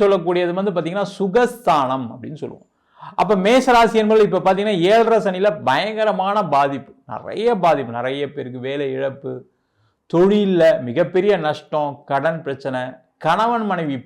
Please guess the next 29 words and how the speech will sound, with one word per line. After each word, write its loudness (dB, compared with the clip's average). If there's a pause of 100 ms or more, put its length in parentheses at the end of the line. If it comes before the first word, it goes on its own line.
பிரிவினை. -4 (840)
நிறைய 0
மேஷராசி 2
என்பவர்களுக்கு -2
என்னன்னா 0 (260)
வேலைக்கு 0 (100)
மாற்றத்துக்கு -2
முயற்சி -6
பண்றேன், -4
ஆனா -8 (140)
நடக்க -6
மாட்டேங்குது. -8 (480)
படிக்கக்கூடிய 0 (220)
மாணவர்கள்ல 0
இருந்து 0
ஆரம்பிச்சு 0 (680)
நான் 2
சில 0
விஷயம் -2
இவ்வளவுலாம் 2
படிச்சா 2
எனக்கு 2
ஒரு 2
மார்க் 0
வரும்னு 0
நினைச்சேன், -2
அந்த -4
மார்க் -4
வரல. -2